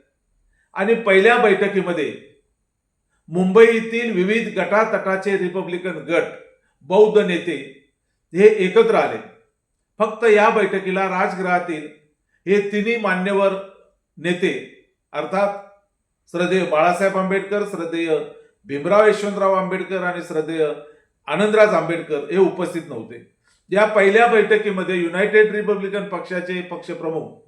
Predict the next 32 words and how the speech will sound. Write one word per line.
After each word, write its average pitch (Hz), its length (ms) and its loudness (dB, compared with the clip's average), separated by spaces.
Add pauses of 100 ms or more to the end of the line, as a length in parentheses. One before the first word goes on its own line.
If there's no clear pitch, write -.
(460)
भाई 196 320 2
तान-, 180 320 0
तानसेन 175 420 0
ननावरे 202 380 2
यांनी 196 220 0
बैठकीमध्ये 175 760 -4
एक 175 120 -10
सूचना 185 400 -4
मांडली 165 300 -2
होती 131 280 -8 (640)
की, 214 160 -4 (600)
हे 196 340 6
तिन्ही 226 220 0
नेते, 180 480 -2
श्रद्धेय 180 320 -2
बाळासाहेब 170 540 -2
आंबेडकर, 170 460 -6 (680)
भीमराव 170 380 2
आंबेडकर 202 440 0
आणि 202 200 0
आनंदराज 175 480 -4
आंबेडकर, 160 360 -4
हे 196 240 -2
तिन्ही 202 280 0
नेते 208 400 -4
सुद्धा 175 480 -2 (400)
या 165 220 2
महत्त्वाच्या 190 560 0
प्रश्नामध्ये 170 720 -6
सहभागी 185 480 -2
झाले 160 240 -2
पाहिजेत, 143 560 -4